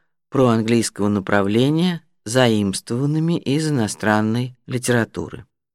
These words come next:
Кавычки закрываются. Это было, в кавычках, «чистосердечное признание». И с этого момента уже ясно, что он обречён. Вопрос был только в том,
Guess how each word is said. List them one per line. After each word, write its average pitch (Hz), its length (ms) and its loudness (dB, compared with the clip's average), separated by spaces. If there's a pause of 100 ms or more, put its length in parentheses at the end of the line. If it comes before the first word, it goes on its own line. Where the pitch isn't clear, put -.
(140)
Кавычки 123 460 -4
закрываются. 104 640 -10 (760)
Это 127 180 -2
было, 139 420 0 (720)
в - 120 -12
кавычках, 131 600 -2 (200)
«чистосердечное 123 1200 -4
признание». 110 840 -4 (1040)
И 107 60 -4
с - 80 -4
этого 104 300 -2
момента 107 500 -2
уже 101 180 -4
ясно, 101 440 -4
что - 200 -8
он 104 140 -4
обречён. 107 720 -6 (880)
Вопрос 135 440 4
был 135 180 0
только 127 340 0
в - 140 -8
том, 165 400 2